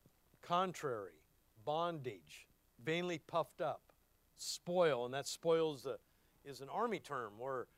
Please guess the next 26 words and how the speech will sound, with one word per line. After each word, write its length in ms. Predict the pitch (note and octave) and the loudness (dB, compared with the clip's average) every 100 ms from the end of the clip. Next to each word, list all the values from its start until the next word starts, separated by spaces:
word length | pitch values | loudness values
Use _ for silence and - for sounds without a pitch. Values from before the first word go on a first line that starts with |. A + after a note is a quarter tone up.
| _ _ _ _ C3 | _ _ _ _ -6
the 60 | |
victor 280 | C3+ F#3+ D#3+ | -2 -2 -4
takes 280 | C3+ D#3+ - | -4 -4 -4
the 60 | C3 | -8
spoils. 580 | - A3+ A#3+ B2 G2+ | -2 2 4 2 -2
If, 160 | A2+ - A2+ - A2+ | -10 -12 -16 -18 -12
if 140 | B2 G#2+ | -12 -6
one 220 | D3+ F3 | -2 2
army 380 | F3 F3 E3 C#3 | 2 2 -2 -4
conquered 440 | F3 E3+ E3 D3+ | -2 0 -2 -6
another 360 | D#3 F3 A#3 F3+ | -4 -2 0 2
army, 360 | D3 D3 E3 D#3+ _ _ - - - | 0 -2 -4 -10 _ _ -20 -20 -8
then 140 | D3 D3+ | -4 0
they 140 | F3+ | 2
would 280 | F#3 D3 C3 - _ - - _ _ _ _ - | 2 -2 -6 -20 _ -20 -20 _ _ _ _ -4
take 180 | E3+ | 0
all 160 | F3 E3+ | 2 2
the 80 | E3 | 0
spoils, 680 | - G3+ G#3 C#3 G2 - - - - | -4 0 2 0 -2 -14 -20 -20 -10
all 180 | C#3+ D3+ | -2 -2
the 80 | D3 | 2
gold, 460 | C#3+ E3 E3 D#3+ | 6 6 4 0
the 140 | C3+ G#2+ _ - - - _ _ _ _ _ _ _ _ _ _ _ - | -4 -6 _ -20 -20 -20 _ _ _ _ _ _ _ _ _ _ _ 2
false 320 | G3 G#3 - | 6 6 4
brethren, 460 | C#3 F#3 F#3 C3+ | 0 2 2 0
and, 100 | G2 | -4